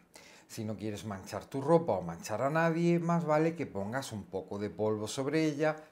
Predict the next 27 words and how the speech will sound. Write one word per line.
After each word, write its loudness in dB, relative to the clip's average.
para -2
secarla, -6
para -10
sellarla. -4
A -6
pesar 6
de 4
tener 6
una 4
textura -2
densa, 2
es -4
una 0
base 2
que -2
he -2
comprobado 2
que -4
no -4
se -6
cuela 4
demasiado 6
en 0
las 2
líneas -4
de -10
expresión, -10